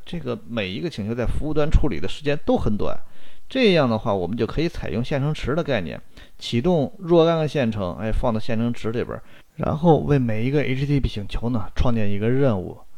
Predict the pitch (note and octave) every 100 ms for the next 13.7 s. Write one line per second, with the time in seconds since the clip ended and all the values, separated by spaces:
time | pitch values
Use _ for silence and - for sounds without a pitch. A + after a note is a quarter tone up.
0 | - - - - G#2+ A2 A2+ - A#2 G2+
1 | F#2+ - G2+ G#2+ G#2+ G2+ G2+ G2 F#2+ G2
2 | F2 F#2+ G#2 F2 - D#2+ E2+ G#2 F#2 -
3 | G2+ D#2+ E2 F#2 G#2 F3 B3+ C4 F2 A#1+
4 | E2 A2+ F2 F#2 - G#2 A#2+ A2+ B2+ G2
5 | F2 - E2 D#3+ D#3 B2 - C#2+ D2 -
6 | - - - - - C#3+ D#3 A2+ G2+ B2+
7 | F3 A2+ - B2 G2 F#2+ A2 A2+ F#2+ E2+
8 | F2+ F#2+ D#2 D2+ B1+ - - - - -
9 | - D3 D3+ - A#1 F2+ F#2 F#2+ B2 B2+
10 | G2+ E2+ - - G#2+ - C3 D#3 A#2 D#2
11 | - A#1 - - G2+ F2 F#2 - A#2 B2+
12 | E2 F2+ F2 - - - - A#2 A2 G#2
13 | F2+ B2+ C3 B2+ F#2 - -